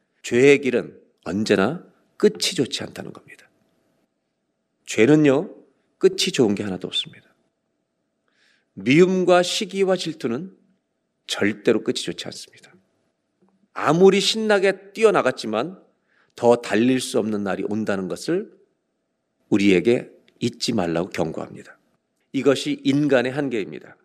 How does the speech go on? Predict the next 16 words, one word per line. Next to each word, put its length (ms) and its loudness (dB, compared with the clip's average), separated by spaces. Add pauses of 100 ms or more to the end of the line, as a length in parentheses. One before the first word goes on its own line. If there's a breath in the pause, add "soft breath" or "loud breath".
(760)
그는 280 2
잠시 540 2
화려하게 420 0
살았지만, 680 -6 (520)
하고 280 0
싶은 240 -2
거 80 0
다 180 -6
해봤지만 680 -4 (400)
곧 300 -4
추락합니다. 680 -4 (1200 soft breath)
자신이 460 0
그렇게 680 2
즐기던 640 0
모든 300 -2
쾌락과 560 -12